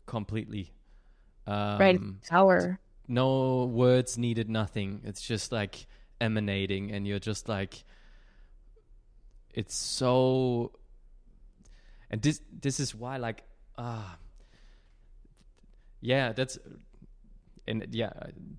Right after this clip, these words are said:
Speaker 1: this is us having a conversation, so I'm referring to my experience.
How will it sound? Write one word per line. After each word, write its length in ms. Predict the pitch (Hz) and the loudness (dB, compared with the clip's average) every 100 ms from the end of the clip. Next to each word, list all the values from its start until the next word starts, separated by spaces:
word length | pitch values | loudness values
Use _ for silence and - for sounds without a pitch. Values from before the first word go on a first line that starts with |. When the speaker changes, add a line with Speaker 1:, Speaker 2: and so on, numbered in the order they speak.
| - | -12
Speaker 1:
this 180 | 113 98 | -10 -10
is 180 | 104 - - - | -12 -14 -12 -2
us 180 | 117 - | 0 0
having 260 | 107 104 | 0 0
a 60 | 101 | -2
conversation, 600 | - 104 101 110 104 113 | -2 -2 0 0 0 -2
so 140 | 107 | -2
I'm 100 | 101 | 0
referring 460 | 104 101 110 107 104 | 0 0 0 0 0
to 100 | 110 | -2
my 180 | 101 101 | -2 -2
experience. 640 | 101 - 123 113 104 104 | -4 0 2 2 0 -4